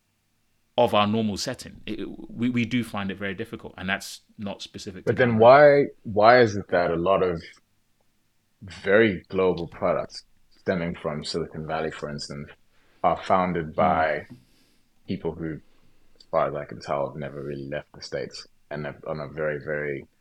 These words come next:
Speaker 2: U S focus and even Silicon Valley
Speaker 1: Mm-hmm.
Speaker 2: focus, yet they've managed to create these world power, they haven't traveled, a lot of them. Uh, is that down to, I think I know what,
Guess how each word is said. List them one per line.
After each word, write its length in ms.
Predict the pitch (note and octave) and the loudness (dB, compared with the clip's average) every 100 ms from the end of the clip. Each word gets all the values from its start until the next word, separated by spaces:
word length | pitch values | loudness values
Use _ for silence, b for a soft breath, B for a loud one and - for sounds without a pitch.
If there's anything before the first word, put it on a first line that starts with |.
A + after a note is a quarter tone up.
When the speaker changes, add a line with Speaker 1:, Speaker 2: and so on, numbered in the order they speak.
| _ _ _ _ | _ _ _ _
Speaker 2:
U 240 | F2 F2 | -8 -4
S 140 | E2 - | -2 -2
focus 400 | E2+ D#2 D#2+ - | -4 -4 -6 -8
and 100 | D#2 | -8
even 220 | D2 D2 | -10 -12
Silicon 380 | - E2 D#2 D2 | -10 -10 -8 -10
Valley 180 | D2+ D#2+ | -4 -4
Speaker 1:
Mm-hmm. 80 | F#2 | -4
Speaker 2:
focus, 300 | C#2+ - - | -8 -8 -10
yet 160 | D#2 - | -10 -8
they've 160 | D2 | -10
managed 440 | D#2 D#2+ D#2 - - | -8 -6 -6 -10 -10
to 240 | D2+ C#2 - b b - | -10 -10 -16 b b -8
create 200 | - E2+ | -4 -4
these 180 | D#2 E2 | -6 -6
world 200 | D#2 D#2 | -6 -4
power, 100 | D#2+ | -6
they 80 | D2+ | -4
haven't 220 | - D#2+ | -6 -6
traveled, 380 | - C#2 D2 D#2 | -6 -4 -4 -6
a 40 | |
lot 160 | C#2+ C#2+ | -6 -8
of 80 | D2 | -8
them. 200 | D2+ - _ _ _ _ - - _ _ _ | -10 -12 _ _ _ _ -20 -20 _ _ _
Uh, 200 | D2+ D#2+ F2+ | -6 -4 -4
is 120 | F2 | -2
that 220 | F#2 F#2 | -2 0
down 280 | F#2+ F#2+ F2 | 0 0 -2
to, 220 | - E2+ | -4 -4
I 80 | C#2+ | -4
think 160 | F2 E2+ | -4 -4
I 40 | |
know 140 | E2 D#2+ | -2 -4
what, 180 | - | -6